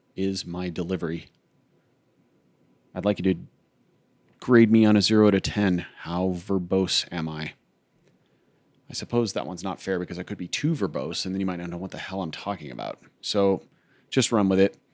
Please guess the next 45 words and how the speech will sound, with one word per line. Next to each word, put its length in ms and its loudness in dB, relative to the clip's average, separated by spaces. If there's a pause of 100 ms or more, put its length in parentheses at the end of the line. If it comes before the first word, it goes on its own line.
(340)
A 80 -6
ten 260 4
would 120 2
be 80 2
perfectly 440 -2
verbose 560 -2
by 80 -2
your 220 -2
definitions. 760 -10 (640)
If 120 -8
you 60 0
think 140 -2
I'm 120 -2 (100)
overly 420 4
verbose 420 -4
and 80 -10
I 40 -6
use 140 -2
too 140 -4
many 140 0
fancy 440 -6
words 500 -2
or 60 -6
I'm 80 -2
just 160 -4
not 100 -2
explaining 380 -4
myself 320 -10
clearly, 520 -6 (760)
then 180 -10
maybe 220 -8
my 160 -8
score 300 -10
sucks. 400 -8 (600)
Same 260 0
thing 200 0
with 200 -4
the 140 -4
utilitometer, 1080 -2 (200)
that 120 -4
is, 160 0
how 180 -2
much 240 0
utility 560 2
does 300 0